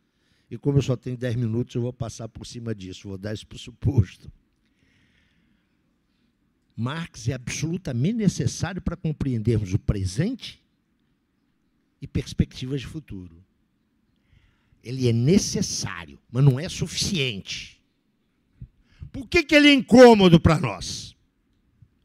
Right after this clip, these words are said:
Porque se quisermos prosseguir a sua pesquisa, colocá-la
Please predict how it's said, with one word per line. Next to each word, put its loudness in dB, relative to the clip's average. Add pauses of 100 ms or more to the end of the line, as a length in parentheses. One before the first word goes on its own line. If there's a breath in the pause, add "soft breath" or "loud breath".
(420 soft breath)
Porque 0
se 0
quisermos 2 (920)
prosseguir 6
a 4
sua 2
pesquisa, -4 (640 soft breath)
colocá-la 6